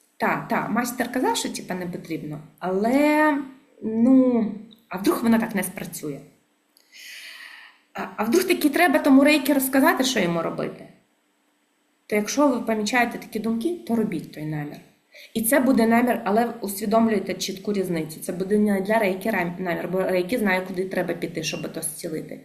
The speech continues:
Це буде для вашого розуму, щоб він від-, відчепився. Бо коли буде розум хвилюватися,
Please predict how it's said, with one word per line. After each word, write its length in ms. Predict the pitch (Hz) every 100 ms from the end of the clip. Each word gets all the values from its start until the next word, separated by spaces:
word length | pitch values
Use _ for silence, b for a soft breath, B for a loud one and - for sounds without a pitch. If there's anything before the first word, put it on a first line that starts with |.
| -
Це 100 | 233
буде 160 | 262
для 160 | 220 220
вашого 400 | 202 202 208 185
розуму, 440 | 160 160 156 151 -
щоб 220 | - 202
він 220 | 202 277
від-, 220 | 277 262 190
відчепився. 720 | 202 - - 240 220 - 156 B B
Бо 320 | 214 233 226 226 B
коли 380 | - 240 285 302
буде 540 | 214 254 220 214 202 -
розум 520 | 208 262 262 208 196
хвилюватися, 1300 | - 233 269 254 196 185 180 190 - 180 175 170 170